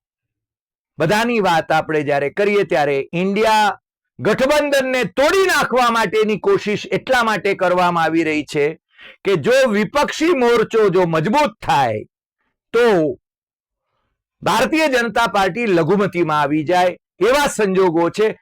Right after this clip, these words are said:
એટલે નરેન્દ્ર મોદી ખૂબ લોકપ્રિય હોય તો એમણે ઈડીનો ઉપયોગ બંધ કરી દેવો જોઈએ. એમણે સમાન ભૂમિકા ઉપર ચૂંટણી યોજવી જોઈએ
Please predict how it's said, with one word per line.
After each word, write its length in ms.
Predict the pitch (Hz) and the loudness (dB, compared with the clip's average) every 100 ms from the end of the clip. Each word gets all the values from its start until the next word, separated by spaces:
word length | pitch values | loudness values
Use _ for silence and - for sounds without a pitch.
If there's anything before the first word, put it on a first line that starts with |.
| - | -6
એટલે 200 | 180 214 | -2 0
નરેન્દ્ર 400 | 196 214 262 269 | 0 0 0 0
મોદી 380 | 220 202 175 175 | 2 2 0 -4
ખૂબ 300 | - 339 370 349 | -2 0 2 2
લોકપ્રિય 520 | 320 - 214 277 262 | 2 0 0 0 2
હોય 680 | 214 220 214 180 127 110 - _ _ _ _ _ _ - | 2 2 2 2 0 -4 -14 _ _ _ _ _ _ -4
તો 100 | 190 | 0
એમણે 220 | 202 226 | 0 0
ઈડીનો 460 | 214 202 226 262 240 | 0 0 0 0 2
ઉપયોગ 500 | 196 156 190 202 170 | 0 0 0 0 0
બંધ 260 | 156 185 | 0 0
કરી 280 | 185 180 160 | 0 0 -2
દેવો 320 | 156 151 147 | 0 0 0
જોઈએ. 480 | 135 151 160 180 196 - _ _ _ - | -2 0 2 2 0 -6 _ _ _ -6
એમણે 600 | 196 214 233 196 165 - _ _ _ _ _ | -2 0 0 -2 -4 -10 _ _ _ _ _
સમાન 580 | - 208 269 320 311 254 | -4 0 2 0 0 0
ભૂમિકા 480 | 226 233 233 220 | 0 0 0 2
ઉપર 440 | 202 180 - 139 110 - _ _ _ _ _ - | 2 0 0 -2 -4 -10 _ _ _ _ _ -4
ચૂંટણી 500 | 180 185 190 190 170 | -2 0 -2 -2 0
યોજવી 520 | 160 190 208 262 269 | 2 2 2 0 0
જોઈએ 600 | 180 180 165 175 196 190 | 0 0 2 2 0 -2